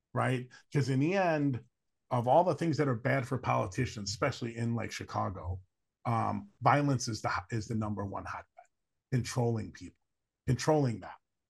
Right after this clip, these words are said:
you know, don't let now, and you see in twenty twenty and past the co-, you know, dealing with the covid violence, I call it, 'cause I think a lot of it was related to covid. "Oh my God, we gotta stop the violence downtown."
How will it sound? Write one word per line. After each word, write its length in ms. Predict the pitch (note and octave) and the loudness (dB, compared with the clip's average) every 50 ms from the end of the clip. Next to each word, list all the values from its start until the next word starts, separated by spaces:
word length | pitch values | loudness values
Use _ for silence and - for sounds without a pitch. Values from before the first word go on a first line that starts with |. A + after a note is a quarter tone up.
| _ - | _ -6
you 100 | A#2 A2 | -6 -4
know, 220 | G#2+ G2+ A2 - - - - _ - | -4 -4 -6 -6 -8 -12 -20 _ 2
don't 200 | - B2+ D#3 - | 4 4 4 4
let 180 | E3 D3+ C#3+ B2+ | 2 0 0 2
now, 240 | B2 A#2+ B2 C#3 C3 | 2 2 4 4 2
and 240 | B2 A#2+ B2 B2+ B2 | 2 2 2 4 4
you 80 | B2 | 4
see 200 | A#2+ - - F3+ | 2 2 2 2
in 100 | D#3 C3+ | 2 2
twenty 340 | - - - C3+ B2 A2+ G#2+ | 2 2 2 2 2 2 0
twenty 360 | - - C#3+ C#3+ C3+ B2 A#2 | -2 0 0 2 2 2 0
and 120 | G#2+ G2+ - | -2 -4 -4
past 420 | - A#2+ A#2+ A#2 - - _ - _ _ _ _ _ _ | -4 -2 -2 -2 -4 -6 _ -20 _ _ _ _ _ _
the 80 | - - | -10 -6
co-, 220 | - - - - - | 0 2 2 2 4
you 120 | C3 A#2+ | 2 2
know, 160 | A2 G#2+ G#2 F#2 - | 2 2 -2 -2 2
dealing 220 | C3 C#3 C3+ B2 | 2 4 4 4
with 100 | A2 G#2 | 2 0
the 80 | - - | -4 -6
covid 380 | - - D3 D#3 D3+ D#3+ C#3+ G2+ | -2 2 2 4 4 4 2 0
violence, 600 | G2+ G2 G2 G2 F#2+ G2+ A2+ - - - - _ _ _ _ _ _ - | 0 -4 -6 -6 -6 -6 -6 -6 -6 -8 -8 _ _ _ _ _ _ -8
I 120 | G2+ A2 A#2+ | -4 -4 -4
call 260 | - - G2+ F#2+ G#2+ | -2 -2 -2 -2 -2
it, 80 | A#2 - | -2 -4
'cause 140 | G#2+ A2 | -6 -8
I 60 | A2 - | -8 -6
think 180 | - A#2+ G#2+ | -4 -6 -4
a 40 | G#2 | -2
lot 180 | G2+ G2+ G2+ G#2 | -2 -2 -2 -4
of 80 | G2 | -6
it 80 | G2+ G2 | -8 -10
was 180 | G2 G2 - | -10 -10 -10
related 300 | G#2+ G2+ G2 G2 F#2+ F2+ | -8 -8 -6 -8 -8 -8
to 180 | - G2+ F#2 F#2 - _ _ _ _ - | -8 -10 -10 -10 -12 _ _ _ _ -6
covid. 340 | F3 F#3 C#3+ B2 A2+ A#2 A#2 - _ _ - - - - - - - _ - | -4 -2 -2 -2 -4 -4 -6 -10 _ _ -16 -16 -14 -14 -14 -18 -10 _ 0
"Oh 80 | C#3+ | 2
my 140 | C#3+ D3+ C3+ | 4 4 2
God, 220 | A#2+ E3+ D#3 D#3 C#3 | 2 2 2 2 2
we 80 | B2 | 2
gotta 180 | A#2+ C3+ C3 B2 | 2 0 0 0
stop 300 | - - C#3+ B2+ C3+ - | -2 -2 -2 -2 -2 -2
the 80 | - | -4
violence 440 | A2 A2+ A#2 A#2+ A#2 A2 G#2+ - - | -4 -2 -2 -2 -2 -4 -6 -8 -8
downtown." 540 | - - A2 A2+ G#2 - - E3+ F3 C#3 - | -8 -6 -6 -6 -8 -8 -8 -10 -10 -10 -12